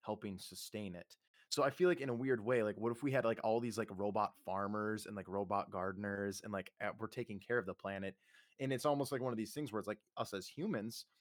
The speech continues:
some humans know, like, "Hey, I, I should only have, like, maybe, like,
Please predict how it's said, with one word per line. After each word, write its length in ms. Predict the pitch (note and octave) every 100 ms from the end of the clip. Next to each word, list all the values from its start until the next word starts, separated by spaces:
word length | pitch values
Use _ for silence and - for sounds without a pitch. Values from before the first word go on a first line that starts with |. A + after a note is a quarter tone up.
| _
some 300 | - - B2
humans 440 | A#2 C3 A#2 G2 F#2+
know, 460 | G2+ D#3 B2 A#2+ - _ -
like, 180 | G#2 -
"Hey, 460 | - B2 A2 G2 F#2+ _ _ _ -
I, 360 | A2 A2 G#2 - _ _ _
I 60 | A2+
should 160 | A2 A2
only 180 | A#2+ A#2
have, 300 | A2+ A2 G#2
like, 200 | G2 - _ -
maybe, 180 | G#2+ G2+
like, 160 | G2